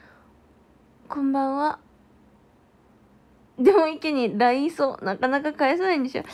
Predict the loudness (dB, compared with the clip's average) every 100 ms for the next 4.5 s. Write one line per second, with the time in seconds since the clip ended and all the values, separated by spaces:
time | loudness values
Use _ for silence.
0 | -18 -18 0 0 2 4 4 4 0 -10
1 | -12 -14 -2 2 4 2 -2 -4 -4 2
2 | 2 2 -2 -8 -4 -4 -2 -4 -6 -4
3 | -4 -6 -8 -8 -10 -10 -8 -8 -10 -10
4 | -10 -12 -14 -14 -14